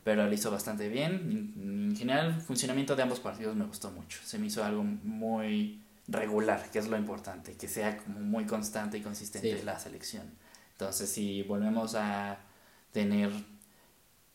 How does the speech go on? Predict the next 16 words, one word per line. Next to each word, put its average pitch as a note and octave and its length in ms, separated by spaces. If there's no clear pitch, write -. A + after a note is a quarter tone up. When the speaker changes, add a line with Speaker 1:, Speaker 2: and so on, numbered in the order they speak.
Speaker 1:
el A#2+ 100
mismo C3 500
nivel A2+ 640
de A2+ 320
funcionamiento, A#2+ 800
digamos, C3 500
en, G#2 640
en A2 140
la G#2+ 80
siguiente A#2+ 280
fecha A#2+ 240
fifa, C3+ 340
yo A2+ 100
creo G#2+ 140
que A2+ 100
podemos, G#2 720